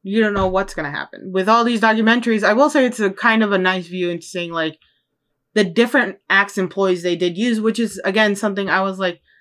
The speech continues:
I think a lot of documentaries about serial killers are missing, or crimes and stuff like that, is how they were able to lure the victims and the psychological reasons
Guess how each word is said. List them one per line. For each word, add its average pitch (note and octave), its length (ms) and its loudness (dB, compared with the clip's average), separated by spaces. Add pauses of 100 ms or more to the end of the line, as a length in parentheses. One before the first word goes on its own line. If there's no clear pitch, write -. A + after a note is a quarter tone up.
(240)
I F3+ 120 -2
think A3+ 260 -2
a A3+ 60 -4
lot G3 280 0
of F#3+ 100 -2
documentaries F3+ 640 -4
about E3+ 200 -6
serial F#3+ 320 -2
killers E3 400 -6
are E3 180 -4
missing, D4 680 -4
or E3+ 140 0
crimes G3+ 480 0
and B3 140 -6
stuff C4 160 -6
like C4 180 -4
that, C4+ 220 -2 (440)
is F#3 180 -2
how G3+ 280 0
they G#3 160 0
were G#3 160 0
able F#3 240 -2
to F#3 160 -10
lure F3+ 240 -4
the F3 120 -2
victims E3 420 -6
and D#3+ 120 -4
the D#3 60 -6
psychological E3 880 -6 (800)
reasons F3+ 720 -4